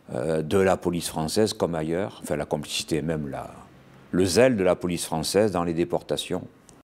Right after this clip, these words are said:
I'm happy to be there in Dublin. Alors voilà quelques mots d'anglais que j'ai pu, euh,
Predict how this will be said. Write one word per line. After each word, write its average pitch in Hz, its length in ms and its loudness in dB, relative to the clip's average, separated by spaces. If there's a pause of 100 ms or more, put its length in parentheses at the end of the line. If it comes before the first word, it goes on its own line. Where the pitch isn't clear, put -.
(840)
I'm 117 240 6
happy 127 320 4
to 107 140 0
be 104 180 4
there 113 160 6
in 101 140 2
Dublin. 110 500 2 (960)
Alors 90 180 4
voilà 107 200 8
quelques 107 320 2
mots 107 180 4
d'anglais 101 340 2
que 101 120 -2
j'ai 90 160 0
pu, 92 340 -4
euh, 76 320 -6